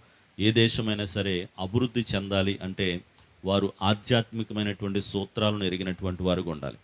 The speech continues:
అయితే ఆధ్యాత్మిక సంబంధమైనటువంటి సూత్రాలను వారు తెలుసుకోవాలంటే, ఆధ్యాత్మిక గ్రంథమైనటువంటి బైబిల్ను ప్రతి ఒక్కరూ చదవాలి. అయితే ప్రియ దైవ జనాంగమా, చదివితే సరిపోతుందా అంటే, వాక్యం చెప్తుంది,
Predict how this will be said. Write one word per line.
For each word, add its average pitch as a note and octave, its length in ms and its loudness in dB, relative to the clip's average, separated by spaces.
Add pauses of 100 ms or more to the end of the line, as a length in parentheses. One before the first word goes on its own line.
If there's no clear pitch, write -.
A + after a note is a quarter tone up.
అయితే F#2 280 -4 (380)
ఆధ్యాత్మిక B2 600 4
సంబంధమైనటువంటి A2 800 -2
సూత్రాలను A2 600 0
వారు G2 200 2
తెలుసుకోవాలంటే, F2+ 960 -2 (380)
ఆధ్యాత్మిక A#2 680 0
గ్రంథమైనటువంటి F#2+ 840 -4
బైబిల్ను F#2+ 600 0 (320)
ప్రతి F#2+ 220 -6
ఒక్కరూ G2 380 -2
చదవాలి. E2+ 560 -6 (120)
అయితే G2+ 200 -4
ప్రియ G2+ 240 -2
దైవ G2+ 160 2
జనాంగమా, G2 540 0 (440)
చదివితే B2+ 400 2
సరిపోతుందా A2 760 -2 (180)
అంటే, G2+ 160 -4
వాక్యం F#2+ 380 -2
చెప్తుంది, F#2 600 -2